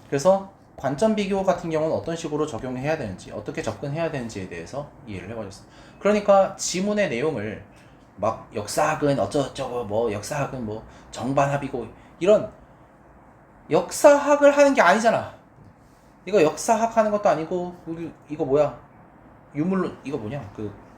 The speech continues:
고고학 하는 것도 아니고, 이 고고학 같은 경우는 뭐 어떻게 접근해야 된다. 다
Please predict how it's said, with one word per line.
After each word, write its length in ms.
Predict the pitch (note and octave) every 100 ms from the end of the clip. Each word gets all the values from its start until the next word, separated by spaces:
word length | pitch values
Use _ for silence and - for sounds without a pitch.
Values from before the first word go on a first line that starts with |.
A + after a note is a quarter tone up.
| - - - - - - - -
고고학 380 | - F#3 G#3+ G#3
하는 140 | F#3+
것도 180 | F3+ F3
아니고, 440 | B2+ B2+ C#3 C3+ C#3 - - - -
이 40 |
고고학 300 | D#3+ F#3+ A#3
같은 200 | A#3 A#3
경우는 380 | G#3+ G3 F#3+ F#3
뭐 160 | C#3 C3+
어떻게 220 | C3+ G3+
접근해야 400 | C#3 F#3 F3 E3
된다. 460 | D3+ C#3+ C#3 C#3+ - - - - - - -
다 500 | C3 D3+ G#3 -